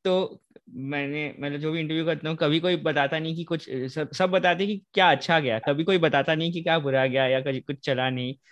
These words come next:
तो बहुत, बहुत कम ही बार होता है। तो काफी अच्छा लगा आपने ये कहानी बताई। और दूसरी बात जो समझ में आई कि आप शुरुआत खुद से नहीं करते, उनसे करते हैं, कि आप जाके मैं, मैं, मैं, मैं नहीं करता, आप उनसे पूछते हैं कि उनकी बा-, क्या बातें हैं। तो काफी अच्छी है। तो, तो अब समझ में आता है कि आप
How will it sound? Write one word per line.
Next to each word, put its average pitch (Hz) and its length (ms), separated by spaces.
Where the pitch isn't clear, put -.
तो 175 180
बहुत, 175 260
बहुत 190 220
कम 185 140
ही 196 100
बार 190 180
होता 147 200
है। 147 60
तो 151 60
काफी 160 220
अच्छा 156 160
लगा 156 200
आपने 151 220
ये 156 60
कहानी 143 280
बताई। 135 380
और 147 80
दूसरी 156 340
बात 196 180
जो 196 120
समझ 190 180
में 185 80
आई 190 120
कि 190 120
आप 180 320
शुरुआत 170 560
खुद 175 160
से 208 140
नहीं 208 160
करते, 202 320
उनसे 175 380
करते 127 300
हैं, 110 100
कि 139 280
आप 143 160
जाके 156 260
मैं, 147 200
मैं, 156 160
मैं, 160 140
मैं 165 120
नहीं 165 160
करता, 180 520
आप 147 200
उनसे 156 280
पूछते 165 280
हैं 208 60
कि 240 80
उनकी 175 380
बा-, 160 240
क्या 143 120
बातें 104 320
हैं। 110 200
तो 165 160
काफी 160 280
अच्छी 151 240
है। 135 140
तो, 139 300
तो 160 100
अब 170 400
समझ 151 240
में 156 120
आता 147 180
है 156 60
कि 165 80
आप 156 180